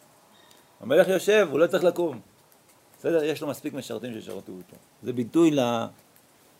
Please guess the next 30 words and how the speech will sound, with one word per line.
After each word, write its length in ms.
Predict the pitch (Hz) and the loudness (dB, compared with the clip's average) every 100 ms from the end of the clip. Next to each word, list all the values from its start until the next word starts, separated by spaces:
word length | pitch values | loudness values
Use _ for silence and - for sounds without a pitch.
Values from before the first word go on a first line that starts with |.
| _ | _
לישיבה 420 | 110 104 - 107 113 | -8 -8 -6 -6 -2
שלו, 220 | 180 147 | 0 2
ויש 200 | 131 143 | 0 -2
לו, 60 | 139 143 | -4 -2
לישיבה 400 | 123 117 143 185 | -2 -2 -4 -4
יש 100 | - | -2
עוד 220 | 147 147 | 0 0
משמעות, 720 | 127 113 107 98 135 196 208 - _ _ _ _ - | 0 -4 -8 -6 0 0 0 -6 _ _ _ _ -14
שזה 260 | 117 98 127 | -10 -2 0
ה-, 840 | 120 120 117 117 123 113 110 107 | 0 -2 -4 -6 -8 -8 -8 -8
הישיבה 640 | 110 - 113 107 110 151 160 | -10 -10 -10 -10 0 2 2
של 100 | 139 | -2
הקדוש 240 | 127 131 | -4 -6
ברוך 120 | 131 | -4
הוא 40 | 127 | -8
על 60 | |
כיסא 240 | 113 107 131 | -8 -6 -4
הכבוד, 440 | 123 113 131 180 | -4 -2 0 0
זה 100 | 123 | 0
איפשהו 460 | 131 143 151 143 135 | -4 -4 -6 -4 -2
ירידה 420 | 117 117 113 165 | -2 -2 2 0
שלו 180 | 175 160 | 2 -2
לתוך 200 | 120 127 | -2 -6
המרחב 320 | 117 95 107 - | -10 -10 -14 -14
שלנו. 220 | 98 90 90 _ _ _ _ _ _ _ _ _ _ _ _ _ - | -20 -20 -20 _ _ _ _ _ _ _ _ _ _ _ _ _ -12
שהוא, 200 | 113 - - - 110 _ 110 | -10 -10 -12 -20 -20 _ -10
מהמרחב 580 | 120 127 123 123 131 | -4 -2 -2 0 2
האלוהי, 340 | 120 110 120 190 | 4 2 4 6
הוא 120 | 160 | 6
יושב 600 | 131 123 - 180 214 180 | 4 2 2 6 6 4